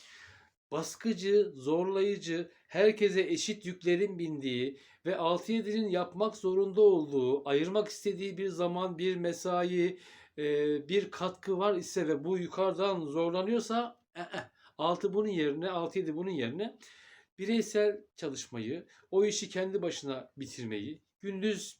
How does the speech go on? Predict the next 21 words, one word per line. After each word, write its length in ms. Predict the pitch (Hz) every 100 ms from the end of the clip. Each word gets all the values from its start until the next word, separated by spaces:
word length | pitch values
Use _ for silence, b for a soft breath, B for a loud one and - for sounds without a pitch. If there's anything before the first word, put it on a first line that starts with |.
| -
birde 260 | 190 185
değil 200 | 185 254
de 60 | 240
gece 340 | 220 233 208
kalkacak, 540 | 220 165 151 151 143 139
gece 340 | 190 180 185 B B B B
üç 220 | 226 -
ile 120 | 185 196
beş 180 | 202
arası 280 | 202 185 -
yapacak 400 | 143 131 113 117
o 20 |
işi. 360 | 120 113 - 113
İki 160 | - -
saatse 400 | - 127 110 -
gece 340 | 175 185 202
harcayacak 540 | 190 143 156 135 127 127
o 80 | 123
işi. 320 | 113 117 131
Ama 180 | 185 170
böyle 280 | 156 123